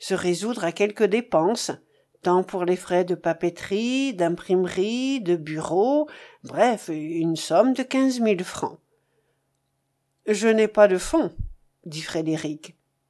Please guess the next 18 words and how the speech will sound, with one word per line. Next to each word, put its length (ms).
Et 180
nous 220
donc ? » 580
fit 240
Deslauriers 680
en 100
croisant 460
ses 180
deux 160
bras. 360
Frédéric, 760
blessé 460
du 180
geste, 560
répliqua. « 840
Est-ce 260
ma 120
faute ? » 400